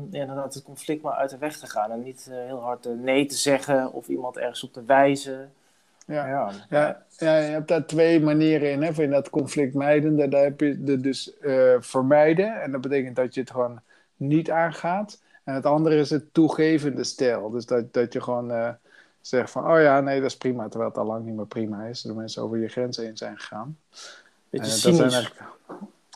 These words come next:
Speaker 1: Of zo.
Speaker 2: Ja, nou, dat hoeft niet. Dat kan. Dat, nee, dat, dat kan cynisch worden, ja. Maar dat kan ook gewoon zijn dat je jezelf gewoon echt overwerkt. Dat je gewoon zegt, eh, eh, dat je, dat je gewoon, nee, dat je het moeilijk vindt om je grenzen aan te geven.
Speaker 1: Ja.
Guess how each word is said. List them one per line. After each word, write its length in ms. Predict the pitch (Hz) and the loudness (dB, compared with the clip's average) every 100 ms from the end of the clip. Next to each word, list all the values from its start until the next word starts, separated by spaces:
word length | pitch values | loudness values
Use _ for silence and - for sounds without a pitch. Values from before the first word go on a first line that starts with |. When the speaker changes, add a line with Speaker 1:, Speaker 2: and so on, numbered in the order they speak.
| _ | _
Speaker 1:
Of 120 | 135 | -2
zo. 120 | - 139 | 4 6
Speaker 2:
Ja, 380 | 143 143 139 - - _ 247 | 6 4 2 -4 -16 _ -10
nou, 440 | 156 160 165 165 | -2 4 6 6
dat 120 | 160 | 4
hoeft 200 | 160 156 | 0 -2
niet. 220 | 147 160 160 | -4 -4 -4
Dat 180 | 131 | -6
kan. 340 | - 120 135 151 | -2 -4 -4 -10
Dat, 280 | 143 123 117 | -4 -4 -4
nee, 300 | 135 143 143 | -2 2 2
dat, 140 | 139 | 2
dat 180 | 139 131 | 0 -2
kan 220 | - 147 | 0 0
cynisch 380 | 143 131 131 123 | 0 -4 -4 -4
worden, 300 | 127 131 127 | 0 2 2
ja. 140 | 120 120 | 2 0
Maar 300 | 127 131 131 | 0 0 0
dat 160 | 135 | -4
kan 200 | - 147 | -2 -2
ook 120 | 151 | -2
gewoon 200 | 147 127 | -4 -8
zijn 180 | 123 123 | -8 -10
dat 140 | 120 123 | -10 -6
je 60 | |
jezelf 260 | 123 120 117 | -6 -6 -12
gewoon 180 | 123 131 | -16 -18
echt 160 | - | -10
overwerkt. 540 | 117 117 117 117 113 - | -10 -6 -4 -4 -6 -12
Dat 140 | 110 | -14
je 80 | - | -14
gewoon 180 | 113 113 | -16 -14
zegt, 260 | 113 _ | -18 _
eh, 140 | 113 110 117 _ _ _ - - - _ _ _ _ _ _ - - | -8 -8 -12 _ _ _ -20 -20 -20 _ _ _ _ _ _ -20 -8
eh, 340 | 120 120 117 113 113 135 | 0 2 2 0 -2 0
dat 240 | 151 147 | 2 2
je, 60 | 139 | 2
dat 180 | 160 147 | 2 2
je 80 | 131 | 2
gewoon, 180 | 131 | 2
nee, 260 | 127 127 127 | 2 -2 0
dat 200 | 131 123 | -2 -2
je 80 | 123 | -4
het 80 | 120 | -2
moeilijk 260 | 131 120 | -2 -2
vindt 160 | 131 117 | -4 -4
om 100 | 113 | -6
je 60 | |
grenzen 360 | 107 123 131 135 | -4 -4 -4 -8
aan 120 | 123 | -10
te 100 | 127 | -10
geven. 360 | 123 120 113 110 _ _ _ | -8 -8 -10 -18 _ _ _
Speaker 1:
Ja. 280 | - 131 123 | -8 -6 -6